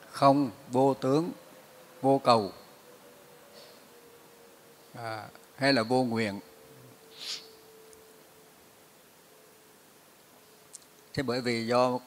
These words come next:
do khi mà con tu á, là nó có bị hiện tướng, <laughs> cho nên á, là bị cái tướng, tướng khác nó chống lại. Thế còn nếu bây giờ á, bây giờ con không có hiện tướng gì bên ngoài cả, con chỉ là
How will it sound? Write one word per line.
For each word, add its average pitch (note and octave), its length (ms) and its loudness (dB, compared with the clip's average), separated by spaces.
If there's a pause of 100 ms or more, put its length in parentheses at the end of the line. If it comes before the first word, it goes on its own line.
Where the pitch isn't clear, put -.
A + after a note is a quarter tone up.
(140)
do A#2+ 220 -2 (160)
khi C3 200 -6
mà B2 160 -4
con A#2 320 -4
tu B2+ 260 -2
á, C#3 120 -4
là G#2+ 220 -6
nó G#2+ 180 -8
có B2+ 200 -6
bị G#2 200 -8
hiện G2+ 300 -8
tướng, F#3 360 -8 (200)
<laughs> E3 220 -2
cho - 140 -6
nên C#3 240 0
á, E3 200 -4
là C3+ 140 -4
bị A#2 300 -8
cái D3 160 -8
tướng, C#3+ 180 -4 (400)
tướng F3+ 180 -2
khác E3+ 300 2
nó F3+ 80 -2
chống D3+ 260 -2
lại. A#2 240 -4 (540)
Thế D#3+ 60 0
còn C3+ 220 2
nếu C#3 180 2
bây D3+ 140 -2
giờ C3 280 0
á, - 60 -6 (920)
bây C3+ 120 -4
giờ B2+ 120 0
con C3+ 240 -2
không C3+ 220 -2
có D3 80 -2
hiện B2 240 -4
tướng C#3 240 -4
gì B2+ 80 -2
bên B2 200 -4
ngoài A#2 200 -6
cả, G#2 220 -6 (840)
con B2+ 140 -4
chỉ A#2+ 280 -6
là G#2+ 580 -4